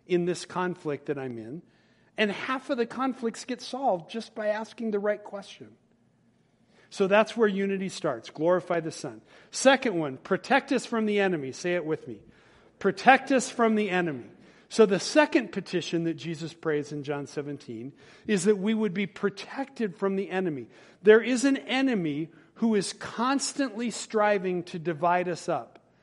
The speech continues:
That's his chief strategy, is divide and conquer. He'll try to divide your congregation.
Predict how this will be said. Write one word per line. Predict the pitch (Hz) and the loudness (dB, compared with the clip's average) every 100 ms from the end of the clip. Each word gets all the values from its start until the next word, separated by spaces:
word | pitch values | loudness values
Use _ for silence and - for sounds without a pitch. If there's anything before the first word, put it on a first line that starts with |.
| _ - | _ 0
That's | 185 - | 0 2
his | 202 165 | -4 -4
chief | - - 226 214 | -10 -4 -4 -4
strategy, | - 208 180 156 135 120 107 _ _ - | -4 0 0 0 -4 -12 -16 _ _ -4
is | 147 123 | -4 -2
divide | 170 156 165 180 | 0 4 4 4
and | 180 | 0
conquer. | 165 156 156 - 113 - - _ | -4 -4 -6 -8 -14 -18 -20 _
He'll | 226 226 | 8 8
try | 226 214 220 | 8 4 6
to | 226 | 4
divide | 196 185 165 190 196 | 2 0 4 4 4
your | 170 180 | 0 -4
congregation. | - 180 180 165 147 190 196 - 269 | -2 -2 -2 -2 -2 -2 -2 -2 -2